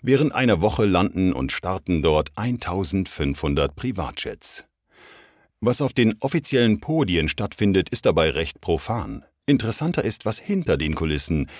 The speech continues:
in den Separés und Clubs am Abend in kleinster, dafür umso illustrer Runde besprochen wird.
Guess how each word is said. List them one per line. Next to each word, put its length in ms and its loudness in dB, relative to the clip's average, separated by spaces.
in 120 2
den 160 0
Separés 580 -4
und 120 -4
Clubs 440 -6
am 200 -2
Abend 340 -2
in 380 -4
kleinster, 480 0
dafür 360 2
umso 320 0
illustrer 760 -4
Runde 460 0
besprochen 600 -6
wird. 340 -12